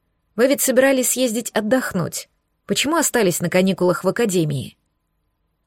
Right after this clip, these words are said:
Непривычно спокойным, тихим голосом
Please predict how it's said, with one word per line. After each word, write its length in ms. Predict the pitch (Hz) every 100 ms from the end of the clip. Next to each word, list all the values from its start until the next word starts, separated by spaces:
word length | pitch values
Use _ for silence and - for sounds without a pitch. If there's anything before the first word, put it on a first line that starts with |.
| _ _ - 175
Непривычно 600 | 196 226 277 320 302 277
спокойным, 760 | - 247 - 339 349 208 180
тихим 460 | - 247 - 190 165
голосом 580 | 254 311 208 - 156